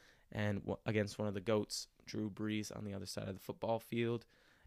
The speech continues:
and winning that game. So for the San Francisco forty-niners, claiming the number one seed again this season, have a cold beer on us at the Up North trip.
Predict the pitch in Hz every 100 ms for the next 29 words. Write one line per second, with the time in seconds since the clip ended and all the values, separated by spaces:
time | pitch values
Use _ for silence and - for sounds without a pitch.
0 | - 107 104 101 - 107 104 104 107 110
1 | - 113 117 117 113 - _ _ _ _
2 | _ _ _ _ _ _ - - - -
3 | 117 113 - - 117 107 113 110 110 107
4 | - 107 - 104 101 101 104 98 - _
5 | _ _ _ - 131 120 110 104 104 104
6 | 98 98 98 98 131 131 120 110 120 123
7 | 127 131 - - - - - 127 - -
8 | 127 120 120 117 120 - - - - 123
9 | 127 - 127 113 120 120 120 - 120 117
10 | 120 120 - - 123 123 - 120 110 110
11 | - - 190 -